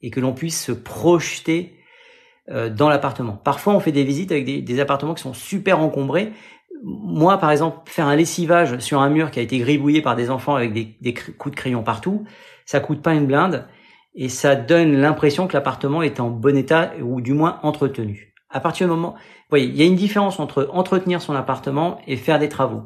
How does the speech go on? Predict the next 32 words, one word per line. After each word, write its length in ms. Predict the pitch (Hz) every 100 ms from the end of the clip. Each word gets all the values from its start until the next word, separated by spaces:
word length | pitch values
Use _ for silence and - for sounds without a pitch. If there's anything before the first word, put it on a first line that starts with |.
| -
Parfois, 300 | 131 127 -
les 120 | 180
gens 280 | 160 165 160 -
entretiennent 540 | 160 160 151 165 196
et 60 | 147
ils 100 | 127
ont 40 |
l'impression 300 | 135 139 160
que 80 | 160
ce 120 | 190
sont 180 | - 147
des 100 | 127
travaux. 360 | - 113 151 - - _
Non. 320 | 113 120 110 107 _ _ _ - _ -
Euh, 180 | 110 113
lorsque 240 | 131 147
vous 60 | 147
faites 180 | 160 147
des 80 |
travaux, 280 | 143 139 135
vous 60 | 185
n'êtes 200 | 135 -
pas 140 | 180
sûr 580 | 160 - - 240 247 220
de 80 | 151
récupérer 800 | 139 156 160 151 143 139 139 - _
l'intégralité 640 | - 139 147 147 135 135 143
du 80 | 117
montant 280 | 113 113 113
de 40 |
vos 100 | 101
travaux. 460 | - 113 151 247